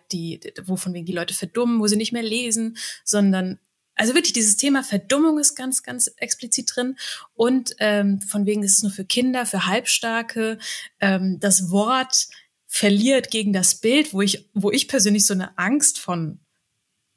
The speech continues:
Wortschaffenden oder Leuten, die halt mit, mit Worten arbeiten, rauslese, dass die jetzt Angst haben, ihren Platz zu verlieren. Und was ich auch ganz interessant finde, dann wurde so eine Geschichte aufgewärmt von wegen, dass dieser Journalist,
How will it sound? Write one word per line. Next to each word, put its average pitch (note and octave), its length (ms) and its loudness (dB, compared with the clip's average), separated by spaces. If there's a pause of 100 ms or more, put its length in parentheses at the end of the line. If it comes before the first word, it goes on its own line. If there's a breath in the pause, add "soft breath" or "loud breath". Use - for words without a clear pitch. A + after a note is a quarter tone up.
Wortschaffenden G3+ 800 2
oder F3 160 -6
Leuten, F#3+ 480 0
die F3 120 -10
halt E3+ 120 -8
mit, F3+ 240 -8
mit F3 180 -12
Worten F#3+ 320 -2
arbeiten, E3+ 440 -6
rauslese, F#3 560 -2
dass G3 180 -2
die - 100 -10
jetzt - 240 -2
Angst G3+ 260 0
haben, F#3+ 120 0
ihren F3+ 160 -6
Platz - 280 0
zu G#3 100 -2
verlieren. F3 420 -6 (420 loud breath)
Und G#3+ 80 0
was G3+ 120 4
ich G3+ 80 2
auch G3+ 60 -4
ganz A#3+ 160 0
interessant A3 440 -2
finde, F#3+ 180 -2
dann F3+ 100 -4
wurde G#3 160 2
so G3+ 80 4
eine F#3+ 120 2
Geschichte G#3 420 -2
aufgewärmt F#3+ 560 -4
von F3+ 140 -10
wegen, F3 320 -8 (960 loud breath)
dass F#3+ 160 2
dieser F3+ 600 0
Journalist, F3 640 0